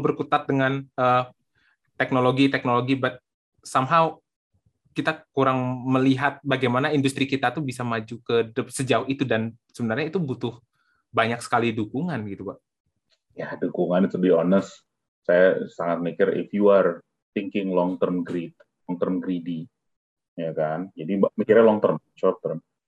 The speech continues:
Speaker 2: Anda pasti akan mikirin ke sana.
Speaker 1: Hmm.
Speaker 2: Gitu loh. Jadi, itu penting
Speaker 1: Hmm.
Speaker 2: juga. You have to be long term and think about negara ini mau dibawa kemana.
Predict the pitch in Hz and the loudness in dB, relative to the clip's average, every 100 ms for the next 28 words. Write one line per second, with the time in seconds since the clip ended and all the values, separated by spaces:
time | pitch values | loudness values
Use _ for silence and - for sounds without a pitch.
0 | _ 90 92 - 87 104 92 87 82 82 | _ -2 0 2 2 0 -2 -4 -6 -6
1 | 80 80 - 143 143 _ _ _ _ _ | -8 -10 -16 -18 -18 _ _ _ _ _
2 | _ _ _ _ _ _ _ _ _ 123 | _ _ _ _ _ _ _ _ _ _
3 | 117 113 110 _ 107 _ - 82 - 82 | _ _ _ _ _ _ -12 -12 -10 -12
4 | - - _ 90 107 113 101 98 90 87 | -12 -20 _ -10 -6 -4 -2 -2 -2 -4
5 | 87 87 - 110 113 98 90 82 82 80 | -4 -4 -2 -2 0 0 0 -2 -4 -8
6 | 80 - _ _ _ _ - 92 85 120 | -8 -10 _ _ _ _ -4 -4 2 2
7 | 117 90 92 - - 92 85 82 82 92 | 4 4 4 2 -8 -6 -2 -2 -2 -2
8 | 101 87 80 80 - 80 82 87 80 | -2 -2 0 -2 -2 -10 -10 -10 -12